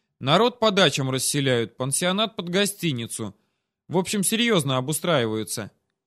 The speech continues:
Пантелеев ещё раз бросил взгляд на карту с нашими пометками, кивнул, соглашаясь. «Да, местечко идеальное, на. От мертвяков защита лучше некуда».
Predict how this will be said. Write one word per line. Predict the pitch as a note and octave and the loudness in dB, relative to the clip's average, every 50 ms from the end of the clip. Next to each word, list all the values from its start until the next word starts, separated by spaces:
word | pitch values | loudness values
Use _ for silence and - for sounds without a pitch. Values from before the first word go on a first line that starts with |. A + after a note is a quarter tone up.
| _ _ _ _ _ _ _ _ _ _ _ _ _ | _ _ _ _ _ _ _ _ _ _ _ _ _
Пантелеев | - B2+ B2+ - G3+ G#3+ A#3+ C4 C4 G#3+ E3+ | -6 -6 -2 0 0 2 2 2 2 2 0
ещё | F#3+ G#3 - - B3 A#3 | -2 -4 -2 0 0 2
раз | A3 G3 F3 | 2 0 0
бросил | F3 G3 G#3 F#3+ - G3+ | 0 -2 0 0 0 -2
взгляд | F#3 E3 E3 F#3+ G#3 G#3 G3+ | -2 -2 0 0 0 0 0
на | F#3+ F#3 F3+ | -2 -4 -4
карту | F3 A3+ A#3 A3 - G3 E3+ | -2 -2 -2 -2 -2 -4 -6
с | - | -4
нашими | F#3+ F#3 E3+ - F3+ E3+ E3+ | -4 -4 -4 -4 -4 -4 -4
пометками, | D#3+ - E3+ E3 F3 G3+ A3 - - F#3 E3+ E3 D3+ | -2 -2 -2 -2 -2 -2 -4 -4 -4 -4 -4 -4 -4
кивнул, | - F3+ F3+ E3+ F3+ F3+ D#3+ C3+ | -4 -4 -4 -2 -2 -2 -2 -2
соглашаясь. | - C#3 B2+ B2 C3 C3 C3 - - A#2 G#2+ G#2 G2+ - - _ _ _ _ _ _ _ _ _ _ _ _ _ _ - | -2 -4 -4 -2 -2 -4 -4 -4 -4 -4 -4 -4 -6 -8 -14 _ _ _ _ _ _ _ _ _ _ _ _ _ _ -14
«Да, | A2+ B2 C#3 D#3 G3 G#3 G3 F#3+ G3 G3 G3+ G3 E3+ C3+ G#2 G2+ | -10 -8 -4 0 2 4 6 6 6 6 6 4 4 2 -2 -6
местечко | A2 A#2+ C#3+ D#3+ D#3+ - - G#3 G3 F3+ - - G3+ G3 F#3+ | -8 -6 -4 -4 -4 -4 -4 -4 -4 -4 -6 -6 -6 -6 -4
идеальное, | F3 G3 A3 G#3+ G3 F#3 F3 F3 F#3 F#3+ F#3+ F#3 | -2 0 2 4 4 4 2 0 0 -2 -2 -2
на. | F3 F3 E3 D#3+ D3+ A#2 F#2+ - _ _ _ _ _ _ _ _ _ _ _ _ _ - | -2 -2 -2 -2 -2 -4 -4 -8 _ _ _ _ _ _ _ _ _ _ _ _ _ -6
От | A#2+ C3 - | -6 -4 -2
мертвяков | F3 F#3+ G3+ G3 - A#3 B3 - B3 A3+ F#3 | -2 -4 -4 -2 -2 -4 -2 0 0 0 2
защита | D#3+ F#3 G#3 G3+ - A#3 G#3 A3+ G#3+ | 2 2 2 2 2 -2 -2 0 0
лучше | G#3 G#3 G3+ - - A3 | 0 0 -2 -2 -2 -2
некуда». | A3 G#3+ G3 D#3+ B2+ - B2+ A#2 A2+ A2 G#2 F#2+ - | -2 0 0 0 -2 -2 -4 -4 -4 -4 -6 -8 -14